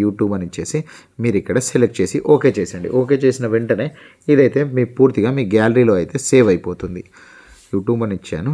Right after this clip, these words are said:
సరే, but ఇక్కడ YouTube ఇక్కడ ఓకే చేద్దామంటే బటన్ రావట్లేదు. ఆ, యా, ఓకే, సేవ్, సేవింగ్ డన్ అని వచ్చింది కదా. So, ఇప్పుడు సేవ్ అయిపోయింది. దీన్ని మన ఛానల్కి వెళ్ళి దీన్ని మనం పెట్టేద్దాం. ఏ విధంగా కనబడుతుంది,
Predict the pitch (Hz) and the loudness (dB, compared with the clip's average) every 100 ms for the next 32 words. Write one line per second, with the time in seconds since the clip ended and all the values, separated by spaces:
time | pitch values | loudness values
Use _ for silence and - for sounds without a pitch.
0 | 147 110 85 95 85 - 87 87 87 90 | -4 -4 -4 -4 -6 -10 -10 -8 -8 -8
1 | 92 87 98 - - - - - - 107 | -8 -10 -12 -18 -20 -20 -18 -18 -10 -6
2 | 104 98 98 98 98 95 95 98 85 82 | -4 -4 -4 -6 -10 -10 -8 -8 -8 -10
3 | 87 87 90 - 90 101 110 95 92 95 | -10 -10 -12 -14 -14 -12 -10 -8 -8 -10
4 | - _ 120 - - - 120 87 - 123 | -12 _ 0 0 0 2 2 2 0 0
5 | 117 98 123 135 120 - 92 95 156 - | 0 0 0 0 -2 -4 -8 -8 -8 -10
6 | - - 370 - 165 143 151 - 151 147 | -18 -20 -4 4 4 6 2 4 6 6
7 | 127 135 131 143 - 131 123 131 123 123 | 4 2 2 -2 -4 -2 2 4 4 0
8 | 117 123 135 139 - 120 127 120 - 113 | 2 2 4 4 4 6 6 4 0 0
9 | 123 120 120 117 110 117 113 120 - 117 | 2 2 2 2 2 4 2 0 -2 4
10 | 135 131 123 120 113 113 113 110 | 6 6 2 -2 0 -2 0 -2